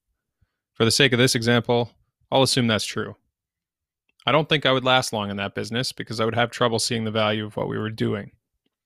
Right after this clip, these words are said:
Money is great, but it's a tool. A tool that I think is best used trying to create value. Cool software or fun toys or things that make our lives better. Some of my fellow McGill grads have built a company around electric snowmobiles and jet skis.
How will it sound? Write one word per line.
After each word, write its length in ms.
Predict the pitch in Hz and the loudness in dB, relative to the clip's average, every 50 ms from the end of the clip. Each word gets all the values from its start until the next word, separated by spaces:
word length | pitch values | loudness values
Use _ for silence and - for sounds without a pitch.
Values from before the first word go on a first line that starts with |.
| _ _ _ _ _ _ _ _ _ - | _ _ _ _ _ _ _ _ _ 2
Money 200 | 127 131 143 151 | 4 4 6 6
is 120 | 143 120 | 4 4
great, 320 | - 135 127 117 101 - - _ - | 4 4 4 4 4 2 -4 _ -8
but 100 | - 107 | -6 -6
it's 140 | 110 104 - | -4 -4 -6
a 40 | 110 | -6
tool. 460 | - - 131 120 110 104 110 117 _ _ _ _ _ _ _ _ _ _ _ _ _ _ - | -4 -2 -2 -2 -2 -2 -6 -10 _ _ _ _ _ _ _ _ _ _ _ _ _ _ -6
A 60 | - | -6
tool 260 | 117 - 139 139 139 131 | -4 0 2 4 4 4
that 100 | 127 123 | 6 4
I 100 | 120 127 | 4 4
think 200 | - 143 127 120 | 2 0 -2 -2
is 80 | 107 | -2
best 300 | 104 120 117 117 - - | 2 2 2 2 0 -2
used 240 | 120 113 113 107 - | -4 -4 -4 -4 -4
trying 180 | - 113 107 107 | -4 -4 -4 -4
to 60 | 104 | -6
create 360 | - - 110 110 113 117 127 | -6 -4 -4 -4 -4 -4 0
value. 420 | - 120 120 117 113 110 - - - _ _ _ _ _ _ _ _ _ _ _ _ _ _ _ - | 2 4 4 4 4 2 -4 -8 -12 _ _ _ _ _ _ _ _ _ _ _ _ _ _ _ -6
Cool 200 | - 135 135 127 | -2 -2 0 0
software 600 | - - 123 123 117 - - 123 120 120 117 110 | 2 4 4 4 4 2 2 4 6 6 4 4
or 60 | 101 | 2
fun 260 | - - 127 123 117 | 0 0 -2 -2 -2
toys 440 | 107 - 123 120 120 120 117 117 110 | -2 -2 0 2 2 2 2 0 -2
or 100 | 104 104 | -4 -6
things 260 | - - 139 127 113 | -2 -2 -2 -2 -2
that 100 | 120 107 | -2 -2
make 160 | 117 113 - | -2 -2 0
our 100 | 110 110 | 0 -2
lives 280 | 107 104 104 107 107 - | 0 0 0 0 -2 -4
better. 340 | - - - - 107 107 _ _ _ _ _ _ _ _ _ _ _ _ _ _ _ _ _ _ _ | -8 -10 -8 -8 -10 -12 _ _ _ _ _ _ _ _ _ _ _ _ _ _ _ _ _ _ _
Some 160 | - - 131 | -2 0 2
of 60 | 139 147 | 4 4
my 120 | 143 131 | 4 4
fellow 280 | 117 - 135 120 120 113 | 4 4 4 4 4 4
McGill 340 | 117 113 107 120 120 127 | 2 0 2 2 0 2
grads 260 | 113 110 104 104 104 104 | 2 2 0 0 0 -4
have 100 | 110 104 | -6 -4
built 180 | - 110 - | -4 -4 -4
a 40 | - | -4
company 320 | - - 123 107 117 117 | -4 -4 -4 -2 -2 -2
around 300 | 110 110 113 113 113 113 | 0 0 0 0 0 -2
electric 320 | 110 110 113 110 - 110 - | -2 -2 -4 -4 -6 -8 -8
snowmobiles 560 | - - 120 120 117 113 104 113 110 110 107 | -6 -4 -4 -4 -4 -4 -4 -4 -4 -4 -4
and 120 | 110 110 | -8 -6
jet 200 | - - 120 120 | -2 0 0 0
skis. 420 | - - - - - - - - | -2 -4 -8 -8 -10 -8 -10 -10